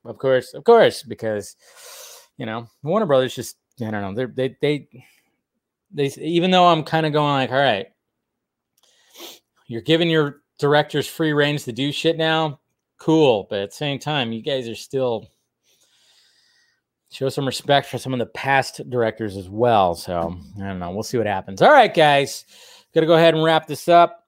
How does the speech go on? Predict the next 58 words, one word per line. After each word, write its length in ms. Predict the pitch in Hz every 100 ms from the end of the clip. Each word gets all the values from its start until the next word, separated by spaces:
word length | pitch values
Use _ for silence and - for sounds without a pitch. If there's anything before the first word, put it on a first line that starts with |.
| _
What's 180 | 151 _
going 260 | 185 170
on, 180 | 160 156
Andre? 560 | 156 156 170 160 160 123
Yeah, 240 | 127 135 131
you're 120 | 131
so 280 | - 143 135
late. 280 | 139 117
I'm 80 | 101
just 240 | 123 117 _
wrapping 380 | 107 127 131 127
it 120 | 123
up 180 | 127 127
right 240 | 123 127 117
now. 360 | 113 98 98 139
But 260 | 262 226 - _ _
I 60 | 143
will 180 | 147 147
be 120 | 143
doing 320 | 147 147 143
a 120 | 139
members-only 640 | 135 135 131 120 139 135 117
stream 460 | - 143 139 135
later. 440 | 139 190 277 285 - _ _ _ _
Not 240 | 147 147 127
later, 280 | 143 165
but 180 | 156 127
right 200 | 131 139
after 260 | 139 139 131
this. 300 | 139 175 -
So 400 | 139 131 123 120
members, 640 | 143 170 196 240 - - _ _ _ _
members 300 | 131 151 151
that 120 | 147 151
are 80 |
watching, 540 | 151 160 175 214 240 240
and 100 | 135
if 220 | 123 - 135
members 340 | 139 143 127
that, 260 | 131 117 - _ - _
you 80 | 120
know, 180 | 113 135
if 140 | 123
you 80 | 123
wanna 260 | 123 135 113
join, 380 | 127 127 151
hit 140 | 127 131
the 60 |
join 320 | 110 127 131 123
button, 260 | 135 156
become 280 | 135 - 123
a 60 | 117
member, 340 | 113 120 127
of 360 | 127 _ _ _
course, 200 | 127 120
of 80 | 110
the 60 |
channel. 480 | - 135 147 180